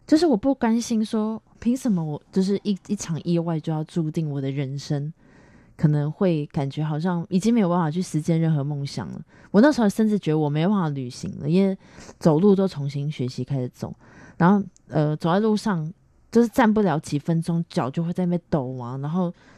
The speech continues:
充血的那个感受非常强烈，然后脚也萎缩了，因为躺床躺太久，就是整个觉得自己已经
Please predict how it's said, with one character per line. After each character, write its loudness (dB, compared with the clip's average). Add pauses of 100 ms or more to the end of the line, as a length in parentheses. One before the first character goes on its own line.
充 0
血 -4
的 -6
那 -4
个 -2
感 -8
受 -6
非 -6
常 -6
强 -10
烈， -8 (640)
然 6
后 6
脚 2
也 4
萎 0
缩 -2
了， -4
因 -2
为 2
躺 -8
床 -6
躺 -8
太 -4
久， -8
就 0
是 2
整 2
个 2
觉 0
得 2
自 2
己 -2
已 -4
经 0